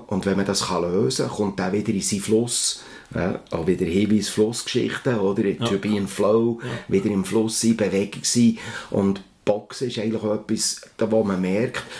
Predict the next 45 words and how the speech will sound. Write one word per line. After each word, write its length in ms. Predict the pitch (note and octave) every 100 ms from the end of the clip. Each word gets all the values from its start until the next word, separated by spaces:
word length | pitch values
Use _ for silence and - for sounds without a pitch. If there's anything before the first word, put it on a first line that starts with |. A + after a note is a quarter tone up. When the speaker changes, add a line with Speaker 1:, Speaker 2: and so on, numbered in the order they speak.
| - -
Speaker 1:
wo 220 | G#2+ A2+
haben 180 | A2 G2+
die 80 | A2
Leute 100 | A2
Blockade. 500 | G#2+ G2 - G2 A2
Und 80 | A2
ich 80 |
glaube, 260 | G#2+ A2 A2+ G#2+
es 140 | G2+
ist 180 | F#2+ -
das, 320 | F#2+ G#2+ A2+
dass 180 | A#2 -
ich 140 | G2+
einfach 220 | A2 A2+ -
dort 260 | G#2 G2+
einerseits 680 | G2+ G2+ G#2 G2+ A2 - - - - -
intuitiv, 840 | - B2 C3+ C3 B2+ A#2+ A#2 A#2+ A2
aber 200 | F#2+ G2+
aufgrund 460 | G2+ - - G#2 F#2+
von 160 | G2
Empathie, 720 | G2 - G2+ - G2 A2 A#2+ - - - - -
ähm, 480 | - F#2+ F#2 G2 G2
kann, 520 | G2 - F#2+ F#2 F2+ -
kann 180 | - G2
nachvollziehbar, 840 | F#2 G#2+ A2+ A#2 G#2+ A#2 A2 G#2 F#2
wo 200 | G2+ G#2
hat 320 | F#2 G2+ -
der 220 | F#2 G2
seine 320 | G2 G2 F#2+
Blockade, 600 | F#2 F#2+ - E2+ D2+ F#2+
Speaker 2:
Ja. 120 | G2
Speaker 1:
wo 180 | F2 F#2+
ist 220 | G2 F2+
der 200 | F2 F2 E2+
gehemmt, 460 | - D#2 D#2+ D2
ja. 200 | C#2+ C#2+ - - -
Speaker 2:
Also 180 | - A#2+
es 60 | D3+
ist 60 |
auch 100 | D3+
spannend, 400 | C#3+ A#2+ C3 D3
wenn 160 | A2+ G#2
man 100 | G#2
dir 300 | A#2 A2+ A2
zuschaut, 600 | - B2 D3 D3+ E3+ F3+